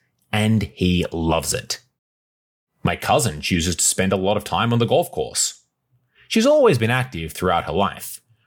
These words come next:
but golf is a game that takes up a fair chunk of time. She's happily engaged in improving her game as often as she likes now.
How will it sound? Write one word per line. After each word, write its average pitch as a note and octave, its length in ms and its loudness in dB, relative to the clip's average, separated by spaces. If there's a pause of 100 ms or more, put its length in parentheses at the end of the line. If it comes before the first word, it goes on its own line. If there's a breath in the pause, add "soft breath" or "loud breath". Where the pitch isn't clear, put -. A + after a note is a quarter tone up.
but A#2+ 200 -2
golf C#3+ 440 2 (220)
is A2 140 2
a A#2 40 2
game C3 240 0
that B2 140 -4
takes C3+ 260 0
up B2+ 140 0
a - 60 -12
fair A3+ 480 0
chunk F#3+ 320 -2
of D3 120 -6
time. F2+ 460 -2 (840)
She's C3 200 2
happily D3+ 560 0
engaged F2 600 0
in F#2 60 2
improving C#3 440 2
her G#2 160 2
game F#2+ 320 0
as E2 140 -4 (180)
often B2+ 380 2
as G2+ 80 2
she G2 160 0
likes D#2 340 -2
now. - 320 -10